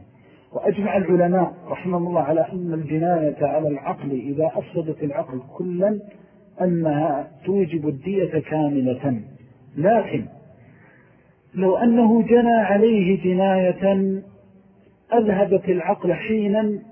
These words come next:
دون حين، فأصبح مثل ما يقع في بعض الأحوال، يجن مثلًا فترة ثم يفيق فترة، لو عمل له عملًا، عملية جراحية تسببت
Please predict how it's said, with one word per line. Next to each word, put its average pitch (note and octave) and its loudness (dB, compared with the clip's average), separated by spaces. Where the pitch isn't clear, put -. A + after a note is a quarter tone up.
دون G3+ 2
حين، D#3 -4
فأصبح - -2
مثل F#3+ -2
ما F#3 -2
يقع - -6
في E3 -8
بعض E3 -4
الأحوال، F3 0
يجن F3+ 2
مثلًا E3 -4
فترة G3+ 0
ثم F3+ 0
يفيق E3+ -2
فترة، D3 -4
لو F3 4
عمل G3 2
له F3 2
عملًا، E3 -2
عملية E3+ -2
جراحية D#3+ -2
تسببت F3 0